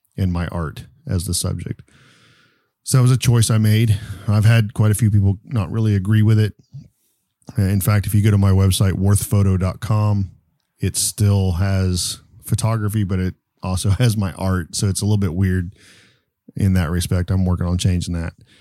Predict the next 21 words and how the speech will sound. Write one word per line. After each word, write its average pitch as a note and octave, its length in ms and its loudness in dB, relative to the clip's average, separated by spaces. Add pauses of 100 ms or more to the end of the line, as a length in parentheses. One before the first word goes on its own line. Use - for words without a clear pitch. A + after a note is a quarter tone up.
(1400)
Where C3 220 2
I'm B2+ 160 4
going A#2 300 4
with E2+ 100 -2
this, F2 220 -4
and F#2+ 100 -2
I'm, F#2 160 -2
I'm G2 160 0
really A2 400 2
interested G2+ 460 -4
in G2 60 -2
your G2 140 2
take - 300 -4
on E2+ 160 -8
it. F2 140 -10 (1000)
At G#2 160 0
what C3+ 240 -2
point, G#2 400 0 (480)
e-, G#2 40 -4
especially A#2+ 640 -2
regionally, F#2 760 -2